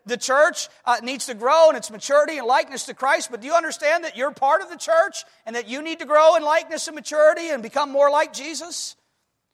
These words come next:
Interesting how we can be so slanderous about things that are in other people's lives so that we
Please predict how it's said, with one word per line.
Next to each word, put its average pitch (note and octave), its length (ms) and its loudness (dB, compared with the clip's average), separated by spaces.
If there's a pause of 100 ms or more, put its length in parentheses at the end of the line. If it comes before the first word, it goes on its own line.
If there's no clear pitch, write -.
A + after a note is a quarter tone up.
(500)
Interesting E4 520 -6
how C4 220 4
we C#4 100 -8
can B3 160 -6
be A#3+ 120 -10
so C#4+ 360 -2
slanderous C#4 640 -2
about A#3+ 400 0
things C#4+ 300 -6
that C4+ 100 0
are C4+ 80 0
in C4 80 -6
other C#4+ 200 -4
people's A#3+ 420 -10
lives C#4 400 0 (320)
so D#4 220 6
that D4 180 4
we D4 180 -8